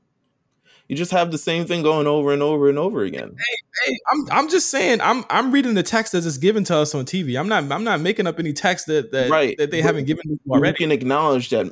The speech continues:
Speaker 1: perhaps maybe the text isn't as enthrong or as good as it is. You're just
Speaker 2: To
Speaker 1: acknowledging
Speaker 2: you.
Speaker 1: these things happen.
Speaker 2: To you. <laughs>
Speaker 1: But no, you're acknowledging these things happen. You don't care <laughs> whether it's good or actually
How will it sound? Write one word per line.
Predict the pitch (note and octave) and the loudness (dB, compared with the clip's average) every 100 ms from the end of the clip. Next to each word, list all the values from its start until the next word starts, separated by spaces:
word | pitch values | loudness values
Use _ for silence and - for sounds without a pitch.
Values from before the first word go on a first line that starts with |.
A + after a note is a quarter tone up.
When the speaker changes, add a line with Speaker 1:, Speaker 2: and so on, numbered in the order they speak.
| _ - | _ -6
Speaker 1:
perhaps | B2+ A#2+ A#2 | -2 0 0
maybe | B2 A#2 A#2+ | 0 -2 -2
the | G#2+ | -4
text | - G#2+ - | -4 -6 -6
isn't | G#2+ G#2+ | -8 -8
as | C#2 F2 D#2+ G2 - - | -8 -8 -8 -12 -16 -12
enthrong | G2+ - A#2 G#2+ F#2+ | -10 -4 -2 -2 -4
or | F2+ | -4
as | F2+ F2 F#2 | -6 -6 -4
good | A2+ F#2 | -2 -2
as | D#2 - | -4 -6
it | C#3+ | -4
is. | C#3+ - - | -4 -6 -6
You're | B2 C3+ | 0 0
just | D#3 | 0
Speaker 2:
To | - | 0
Speaker 1:
acknowledging | A#2+ B2+ C#3+ C#3 C3 | 2 4 2 4 4
Speaker 2:
you. | D3+ | 4
Speaker 1:
these | - | 2
things | C3+ A#2+ | -2 -2
happen. | B2 F#3 - A2 - - A#4+ - _ _ _ - | -2 -2 -2 -10 -16 -10 -10 -10 _ _ _ -2
Speaker 2:
To | F#4 | 4
you. | D4 D5+ - D#4 F3 G3+ - | 4 4 4 6 6 4 2
<laughs> | - - - - - | -16 -6 -6 -6 -4
Speaker 1:
But | D#3 F#3 | 0 2
no, | F3+ A3 | 2 4
you're | D#3 A3+ | 4 6
acknowledging | G#3+ E3+ F#3 G3 F3+ F3 | 4 4 2 4 2 -2
these | F3 - | -4 -2
things | G3 F3+ | -2 2
happen. | G#3 A3+ C#3+ A2+ | 2 4 2 2
You | E3 | 2
don't | A#3+ | 2
care | A3 F#3+ G#3 | 4 4 4
<laughs> | - | 4
whether | F#3+ F#3 F3 | 2 4 4
it's | D#3+ D3 | 2 2
good | C3 F#3 | 2 4
or | C#3 | 4
actually | A#2+ A#2+ B2+ | 4 0 2